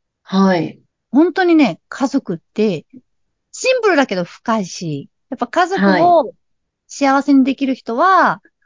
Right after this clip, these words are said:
Speaker 1: はい。
Speaker 2: あの、人間関係における幸福度はものすごい高いよ、気がしますね。
Speaker 1: あー、そうですね。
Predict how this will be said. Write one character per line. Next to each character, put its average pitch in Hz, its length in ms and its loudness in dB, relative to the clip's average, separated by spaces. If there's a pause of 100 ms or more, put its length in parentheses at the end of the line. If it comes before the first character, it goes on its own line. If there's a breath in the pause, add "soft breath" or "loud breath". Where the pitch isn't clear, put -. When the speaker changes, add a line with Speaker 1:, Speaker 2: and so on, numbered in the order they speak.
(200)
Speaker 1:
は 208 200 2
い。 - 20 0
Speaker 2:
あ 175 80 -2
の、 170 320 -8
人 269 320 6
間 294 240 6
関 302 240 2
係 254 140 -4
に 208 80 -4
お 208 40 -8
け 208 120 -8
る 208 80 -8
幸 220 240 -6
福 - 180 -8
度 196 80 -6
は 165 80 -6
も 170 80 -6
の 208 140 -2
す 262 160 -2
ご 302 100 2
い 233 60 0
高 - 360 -4
い 165 100 -4
よ、 156 120 -14 (220)
気 - 140 -14
が 151 100 -12
し - 100 -16
ま 147 120 -16
す - 120 -16
ね。 220 300 -2
Speaker 1:
あ 185 1120 2
ー、 - 20 -2
そ 165 300 -4
う - 40 -2
で 175 140 2
す 165 180 -2
ね。 160 460 4